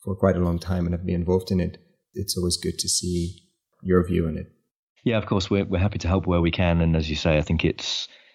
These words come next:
Speaker 2: there's a, there's a digestion job to wade through the documentation and understand where the really crucial parts are. So happy to help on, on that as we can.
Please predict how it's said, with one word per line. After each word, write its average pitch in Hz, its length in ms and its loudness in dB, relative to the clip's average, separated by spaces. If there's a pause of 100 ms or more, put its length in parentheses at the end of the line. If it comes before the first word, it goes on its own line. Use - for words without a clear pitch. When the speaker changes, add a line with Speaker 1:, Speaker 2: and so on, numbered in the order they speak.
Speaker 2:
there's 82 180 4
a, 76 140 4 (360)
there's 85 120 2
a 80 60 4
digestion 82 640 2
job 73 340 0 (280)
to 78 160 -2
wade 76 380 2
through 78 680 2 (300)
the 71 60 -4
documentation 71 720 2
and 69 140 4
understand 69 540 0
where 69 120 0
the 67 240 -2 (460)
really 76 200 2
crucial - 340 2
parts 71 340 0
are. 69 200 2
So 69 380 0
happy - 260 0
to 73 120 0
help 71 320 0
on, 67 280 0
on 71 140 0
that 71 200 4
as 71 180 0
we 71 80 2
can. 67 320 0